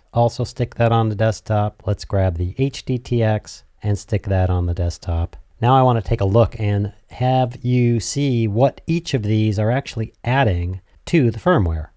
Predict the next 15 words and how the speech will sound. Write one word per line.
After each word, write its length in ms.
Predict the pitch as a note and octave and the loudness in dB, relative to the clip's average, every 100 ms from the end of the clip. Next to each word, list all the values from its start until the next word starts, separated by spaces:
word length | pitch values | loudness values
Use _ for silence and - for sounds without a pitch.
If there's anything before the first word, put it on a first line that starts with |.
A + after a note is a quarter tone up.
| _ | _
Now 300 | A#2 A2 G#2 | 0 2 2
let's 240 | A2+ D3 - | 0 -4 -4
take 180 | D3+ | -2
a 60 | A#2+ | 0
look 200 | G#2 A#2+ | 0 0
at 80 | - | -4
this 140 | G2 | -6
page. 500 | - A2+ A2 G#2 G2+ | -4 0 0 0 -2
It's 180 | G2+ - | -4 -4
D 300 | G2 G#2 C#3 | -4 -2 -2
D 140 | C3+ | -2
mic 320 | A2 A2 A2 - | -2 -2 -4 -2
dot 340 | G2+ F#2+ - | -2 -2 -8
com 640 | - - B2 G2 F#2+ G2+ - _ _ _ | -12 -4 -2 0 -2 -4 -8 _ _ _
slash 960 | - - - A#2 A#2+ G2+ F#2+ F#2 - | -16 -16 -6 -2 0 0 -2 -6 -14